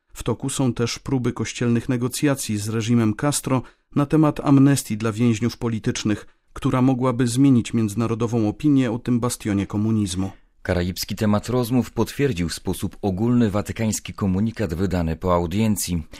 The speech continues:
Speaker 2: José Luis Rodríguez Zapatero, któremu towarzyszył minister spraw zagranicznych Miguel Ángel Moratinos, spotkał się także z kardynałem sekretarzem stanu Tarcisio Bertone i arcybiskupem Dominikiem Mambertim.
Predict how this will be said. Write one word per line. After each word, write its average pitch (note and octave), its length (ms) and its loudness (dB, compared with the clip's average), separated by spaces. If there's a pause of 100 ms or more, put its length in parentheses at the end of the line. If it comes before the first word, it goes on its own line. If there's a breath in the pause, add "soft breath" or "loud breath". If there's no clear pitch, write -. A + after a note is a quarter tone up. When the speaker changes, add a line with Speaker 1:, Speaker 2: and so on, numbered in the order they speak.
(420 loud breath)
Speaker 2:
José D#3+ 240 0
Luis D3 360 -4
Rodríguez A#2+ 400 0
Zapatero, A#2 760 -2
któremu C#3 380 0
towarzyszył A2 520 -2
minister G#2 460 0
spraw E2+ 320 -4
zagranicznych F2+ 920 -2
Miguel E2+ 500 0
Ángel F2+ 440 -2
Moratinos, G#2 580 0
spotkał C#3 420 -4
się A#2+ 140 -6
także A2 280 -4
z - 80 -6
kardynałem G#2 580 0
sekretarzem F2+ 540 -4
stanu G#2 360 -2
Tarcisio G2 500 -2
Bertone B2 580 -2 (360 loud breath)
i A#2+ 100 -6
arcybiskupem A2 720 -4
Dominikiem F#2+ 540 0
Mambertim. F#2+ 760 -2